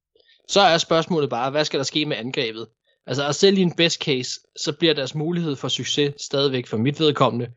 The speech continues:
på trods af Darnold og på trods af den offensive linje. Men der er altså nogle fine spilskaber, D J Moore, Robbie Anderson, Christian McCaffrey, der med deres bedste niveau, øh, sagtens kan udfordre de fleste forsvar.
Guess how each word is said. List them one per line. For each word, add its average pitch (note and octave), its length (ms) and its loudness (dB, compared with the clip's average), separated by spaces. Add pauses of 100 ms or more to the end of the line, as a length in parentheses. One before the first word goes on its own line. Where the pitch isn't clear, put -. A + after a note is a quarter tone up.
(360)
på C3 140 0
trods C3 440 0
af C#3 60 0
Darnold C3 500 2
og - 120 -10
på - 80 -4
trods B2+ 380 2
af B2+ 60 2
den A#2 120 0
offensive G#2+ 440 -2
linje. G2+ 360 -2 (420)
Men C3+ 140 6
der C#3 60 2
er D#3 180 0
altså D#3 180 2
nogle C#3 140 2
fine D3+ 240 -2
spilskaber, C3+ 760 0 (520)
D C3+ 160 -2
J C#3 80 4
Moore, C3+ 440 4
Robbie C3+ 180 2
Anderson, C3+ 520 -2 (260)
Christian B2+ 280 -2
McCaffrey, C3 560 0 (1040)
der C#3+ 100 4
med C#3 140 2
deres C#3+ 440 0 (120)
bedste F3 300 0
niveau, C3+ 460 -4 (760)
øh, G#2+ 380 -6 (140)
sagtens D3+ 500 -2
kan D#3 180 -4
udfordre D3+ 520 -2
de G#2+ 120 -10
fleste - 320 -10
forsvar. - 560 -10